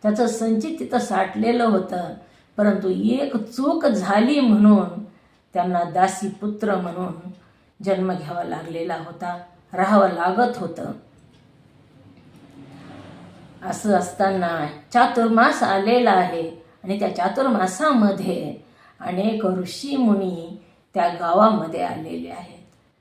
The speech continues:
एका वटवृक्षाखाली आपली कुटिया करून, झोपडी करून ते ऋषी राहू लागले आणि रोज संध्याकाळी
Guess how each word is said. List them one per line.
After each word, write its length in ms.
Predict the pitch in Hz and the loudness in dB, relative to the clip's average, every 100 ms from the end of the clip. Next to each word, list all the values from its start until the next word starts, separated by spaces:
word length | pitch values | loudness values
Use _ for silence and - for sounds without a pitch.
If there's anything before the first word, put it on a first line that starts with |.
| _ - | _ -8
एका 280 | 214 226 185 | -2 2 4
वटवृक्षाखाली 1600 | 196 240 247 208 - - 330 285 - 208 196 226 190 - - - _ _ _ _ _ _ _ | 4 4 4 2 -2 0 2 4 4 2 4 4 2 -2 -10 -18 _ _ _ _ _ _ _
आपली 800 | - 175 214 190 160 208 226 - - _ _ | -12 -4 0 0 2 0 0 -6 -20 _ _
कुटिया 480 | - 214 277 330 330 | -6 -2 4 6 6
करून, 520 | - 208 214 202 185 | 4 2 4 4 2
झोपडी 500 | 180 208 202 233 277 | 4 4 4 2 -2
करून 640 | 202 190 190 208 170 180 185 | -2 -2 -2 0 -2 -4 -8
ते 440 | - _ - 185 | -10 _ -4 -2
ऋषी 360 | 196 208 202 180 | 0 -2 -4 -4
राहू 320 | 160 202 214 | -2 2 4
लागले 720 | 196 190 185 180 165 - - _ | 4 4 2 -2 -6 -10 -18 _
आणि 180 | - 185 | -8 -6
रोज 560 | 180 202 254 247 208 208 | -2 2 6 6 2 -2
संध्याकाळी 920 | 196 190 220 247 208 196 185 175 | -4 0 0 0 2 2 0 -6